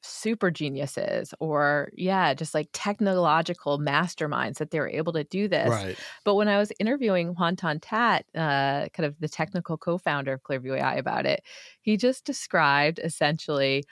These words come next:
Speaker 1: following machine learning experts on Twitter and, like, going on to
Speaker 2: <laughs>
Speaker 1: GitHub and just, like, looking, like, looking for facial recognition and then pulling up, you know,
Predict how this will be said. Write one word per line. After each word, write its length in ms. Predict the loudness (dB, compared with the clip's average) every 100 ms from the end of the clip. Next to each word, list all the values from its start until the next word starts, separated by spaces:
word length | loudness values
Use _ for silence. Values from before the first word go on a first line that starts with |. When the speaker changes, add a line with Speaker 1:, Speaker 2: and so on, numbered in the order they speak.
| _
Speaker 1:
following 960 | _ 0 4 4 4 4 4 4 2 -2 -4
machine 480 | -4 -4 -4 -2
learning 320 | 0 0 2 2
experts 540 | 0 -2 -2 -2 0
on 160 | 0 0
Twitter 520 | -2 0 4 2 0 _ -20 -20 -6
and, 640 | 0 2 2 2 2 0 -4
like, 240 | -2 -2 2
going 240 | 4 4
on 100 | 4
to 80 | 2
Speaker 2:
<laughs> 380 | 2 4 4 4
Speaker 1:
GitHub 320 | 4 4 4 2
and 120 | 0
just, 160 | 0 2
like, 160 | 0 0
looking, 460 | 0 0 2 0
like, 300 | 2 2 0 _ _ _ _ _ 0
looking 380 | 0 2 2 2
for 180 | 0
facial 460 | 0 0 0 2 2
recognition 920 | 2 2 -2 -2 -2 -2 -2 0 -2 -6 -14 -8
and 140 | 2 4
then 140 | 2
pulling 480 | 0 -2 2 0 0
up, 280 | 0 0 -2 _
you 100 | -2
know, 240 | 0 0